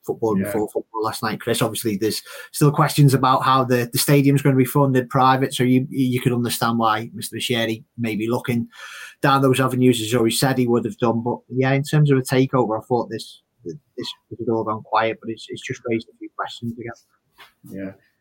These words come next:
Speaker 2: Gav, does it concern you that something like that comes out the way it does? I mean, Mister Moshiri, as Paul has said,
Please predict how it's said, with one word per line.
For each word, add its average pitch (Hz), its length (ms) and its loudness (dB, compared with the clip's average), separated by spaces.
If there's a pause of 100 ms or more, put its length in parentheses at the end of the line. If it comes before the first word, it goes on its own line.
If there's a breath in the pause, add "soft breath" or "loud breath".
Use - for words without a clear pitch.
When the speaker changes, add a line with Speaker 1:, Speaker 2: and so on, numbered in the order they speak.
(240)
Speaker 2:
Gav, 170 240 2
does 202 160 0
it 233 100 0
concern 208 540 4
you 196 160 0
that 147 340 4
something 147 320 0
like 123 160 2
that 110 220 0
comes 117 200 0
out 117 180 4
the 120 60 -2
way 117 200 4
it 113 120 -4
does? 131 300 2
I 143 80 2
mean, 139 460 4 (480 loud breath)
Mister 143 240 2
Moshiri, 151 460 4
as 127 140 2
Paul 135 260 4
has 131 180 0
said, 151 380 4